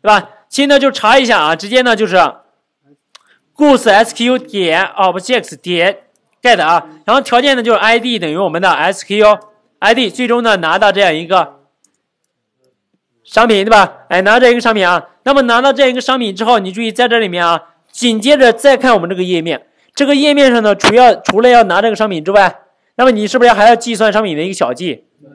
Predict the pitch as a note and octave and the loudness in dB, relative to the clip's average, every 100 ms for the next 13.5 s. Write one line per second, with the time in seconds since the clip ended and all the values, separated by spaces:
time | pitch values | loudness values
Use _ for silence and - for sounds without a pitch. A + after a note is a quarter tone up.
0 | - A3+ A3+ G3+ G3 G3 F#3+ D#3 D#3 - | -4 0 2 4 4 2 -2 -4 -6 -10
1 | _ _ C4 C#4 C4 C#4+ C4+ F3+ F#3 F#3 | _ _ 0 2 2 0 0 2 0 0
2 | C4 C#4 A#3 G#3+ C3 C3 D#3+ F3 C#3 - | -2 -2 -2 -4 -4 -4 -2 0 0 -4
3 | _ _ _ - C4 G#3 - B3 F#3+ A3+ | _ _ _ -6 -6 -2 0 0 0 -2
4 | A#3 E3+ D3+ F#3 C3+ C#3+ F#3+ C#3 D3 - | -4 -4 -4 -4 -6 -4 -4 -4 -4 -8
5 | A3+ F3+ D3 G#3+ F#3+ B2 _ _ _ _ | -8 -8 -2 0 2 0 _ _ _ _
6 | _ _ _ _ - G3+ G#3+ F3+ C#3 D#3+ | _ _ _ _ -4 0 0 -4 -2 0
7 | E3+ - _ _ _ _ _ _ _ _ | 0 -6 _ _ _ _ _ _ _ _
8 | B4 _ _ _ _ _ _ _ _ G3+ | _ _ _ _ _ _ _ _ _ -2
9 | F#3 B3 - _ _ A3 C4+ D#4 A#3+ A#3+ | 0 -2 -6 _ _ 0 0 2 2 2
10 | C#4+ B3+ B3 A#3 G#3+ F#3+ F#3+ C4 B3 A3+ | 2 2 0 0 2 0 0 -2 0 0
11 | E3 F3+ F3 G#3 G3+ F#3+ D3+ E3+ E3+ E3+ | 2 2 2 -2 -4 -6 -4 -4 -2 -4
12 | B2+ C3 D3 B2+ - _ - C4+ C4+ C4+ | -4 -4 -4 -4 -8 _ 0 2 2 0
13 | B3+ - C4 A#3 - | -2 -2 2 2 0